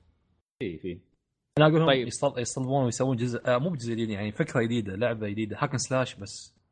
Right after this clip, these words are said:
Speaker 2: شخصيات ثانية، عالم ثاني.
Speaker 1: والله أنا شو-، أنا كنت أتمنى نشوف منهم شيء ثاني،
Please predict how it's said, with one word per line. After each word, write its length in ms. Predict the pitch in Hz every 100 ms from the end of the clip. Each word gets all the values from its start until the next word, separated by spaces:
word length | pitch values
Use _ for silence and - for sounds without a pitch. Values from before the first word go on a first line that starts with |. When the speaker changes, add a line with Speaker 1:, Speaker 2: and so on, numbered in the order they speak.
| _
Speaker 2:
شخصيات 460 | 110 - 127 120
ثانية، 340 | - 113 107 95
عالم 260 | 117 107
ثاني. 320 | 101 104 90 - _ _ - - _ _ _ _ _ _ _ _ _ -
Speaker 1:
والله 260 | 143 156 -
أنا 120 | 160
شو-، 160 | 180 123
أنا 120 | 175
كنت 140 | 175
أتمنى 400 | 151 151 185 147
نشوف 240 | 127 156 135
منهم 220 | 135 123
شيء 160 | 117 101
ثاني، 280 | 95 80